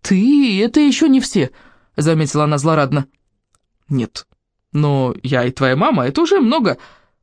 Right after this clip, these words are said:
ответил он ей не менее злорадно. «Моя мама? А где моя мама?» «Она? Внутри, в кабинете. Я как раз ее жду. Я пришел полчаса назад, заполнил все бумажки, выхожу, и...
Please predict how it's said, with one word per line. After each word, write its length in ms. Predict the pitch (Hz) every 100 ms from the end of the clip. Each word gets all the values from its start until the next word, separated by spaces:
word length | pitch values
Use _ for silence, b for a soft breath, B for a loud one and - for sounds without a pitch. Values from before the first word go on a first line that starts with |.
| _ _ _
ответил 500 | - 151 151 139 143
он 140 | 135 139
ей 240 | 156 180
не 180 | 143 139
менее 300 | 139 135 135
злорадно. 520 | 127 135 120 - 135 - _ _ _ _ _ _ _ _ _ -
«Моя 260 | 131 123
мама? 360 | 123 123 247 403 _ _ _ _ _ _ _ _ _ _
А 180 | 160 151 143 _ _ -
где 200 | 165 175
моя 200 | 160 156
мама?» 300 | 160 247 392 B B B _ _ _ _ -
«Она? 360 | 156 131 254 - _ _ _ -
Внутри, 440 | 202 349 151 254
в 80 | 403
кабинете. 600 | 233 170 135 180 226 330 - _ _ _ _ _ _
Я 160 | - 151
как 140 | 139
раз 180 | 170 170
ее 180 | 135 190
жду. 300 | 269 190 - b b b _ _ -
Я 200 | 302 370
пришел 300 | 233 269 226
полчаса 400 | 202 196 - 185
назад, 340 | 170 160 254
заполнил 460 | 170 143 247 196 151
все 160 | -
бумажки, 480 | 147 147 196 226 -
выхожу, 500 | 151 143 165 165 262
и... 280 | 170 143